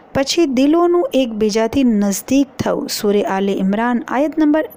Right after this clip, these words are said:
એકસો ને ત્રણમાં કહે છે કે તમારા દિલોને એકબીજાથી નજદીક કર્યા. સૂરે નિસાના આયત નંબર પાંત્રીસમાં ફરમાવવામાં આવ્યું છે કે અલ્લાહ તરફથી મળતી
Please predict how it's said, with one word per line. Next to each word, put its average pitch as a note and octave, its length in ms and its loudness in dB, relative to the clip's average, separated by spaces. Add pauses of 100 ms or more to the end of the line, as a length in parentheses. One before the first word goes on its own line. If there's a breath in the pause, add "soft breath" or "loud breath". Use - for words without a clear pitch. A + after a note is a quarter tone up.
એકસો B3 340 0
ને D4 120 4
ત્રણમાં A#3 460 -2
કહે G#3 240 -2
છે G3+ 180 -6
કે G3 100 -6
તમારા G3 420 -2
દિલોને B3+ 560 0 (520 loud breath)
એકબીજાથી A#3+ 800 0
નજદીક A3+ 920 0
કર્યા. - 380 -4 (1900 loud breath)
સૂરે F#4 380 0
નિસાના D#4 640 2 (100)
આયત A#3 320 -2
નંબર A#3+ 200 0
પાંત્રીસમાં G#3+ 720 -4
ફરમાવવામાં G3 640 -2
આવ્યું G3+ 380 0
છે C#4 340 0
કે - 140 -6
અલ્લાહ A3 420 0 (120)
તરફથી A3+ 440 0
મળતી A3+ 500 0